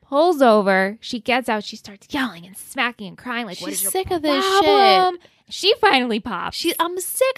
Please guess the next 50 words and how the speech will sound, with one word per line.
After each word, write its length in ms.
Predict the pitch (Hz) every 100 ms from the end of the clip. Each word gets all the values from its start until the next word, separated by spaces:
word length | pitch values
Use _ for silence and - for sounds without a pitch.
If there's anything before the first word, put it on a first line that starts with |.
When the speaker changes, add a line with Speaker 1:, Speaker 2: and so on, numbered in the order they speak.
| 453
Speaker 2:
of 40 | 440 440 370
it." 120 | 220 -
Speaker 1:
Yeah. 200 | - - _ _ _ _ _
"Why 180 | 240 247
don't 240 | 226 214
you 120 | 196
see 460 | 185 - - 359 359
him? 300 | 311 359 330
You 200 | 226 214
can 400 | - - 180 175
walk. 540 | 220 349 339 330 330 _
What 160 | 214 185
is 140 | 180
wrong 400 | 165 180 349 381
with 160 | 370 330
you?" 140 | 349
Speaker 2:
Yeah, 360 | 359 185 175 170
it's 220 | 196 -
just 320 | 254 233 - 202
really 300 | 233 226 185
heartbreaking, 640 | 170 - - - - -
though. 260 | - - 202 _ _
Speaker 1:
But 120 | 214
then 140 | 220 226
they 80 | 208
make 180 | 185
out. 160 | 110 85 -
Speaker 2:
But 80 |
then 120 | 294 359
they 120 | 403
make 200 | 359 277
out, 400 | 262 277 277 254
and 100 | 233
it's 200 | 226 -
like, 160 | 240 226
wow, 520 | 214 240 233 233 220
I 140 | 214 208 196
really 240 | 247 254
could 220 | - 254
have 140 | 220 196
just 360 | 202 208 -
loved 360 | 196 190 190 190
and 160 | 202
accepted, 680 | 190 - - 180 190 196 185
like, 200 | 175 180 -
let's 220 | 185 196 -
have 160 | 214
a 80 | 196
really 280 | 180 190 196
tight, 360 | - 180 190